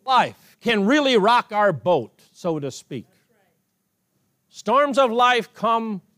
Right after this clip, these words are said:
and sometimes those are the worst ones.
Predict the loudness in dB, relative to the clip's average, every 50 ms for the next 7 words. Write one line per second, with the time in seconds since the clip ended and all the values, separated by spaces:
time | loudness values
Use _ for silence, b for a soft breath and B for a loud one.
0 | _ _ _ _ _ _ _ _ _ _ -8 -6 -6 -4 -2 -2 -2 -2 -4 -4
1 | -4 -2 -2 -2 -4 -6 -4 -2 2 2 4 2 2 2 0 0 0 0 0 0
2 | 0 -2 -2 -2 -4 -8 -10 -8 -8 -6 -8 -8 -10 -14 _ _ _ -20 -20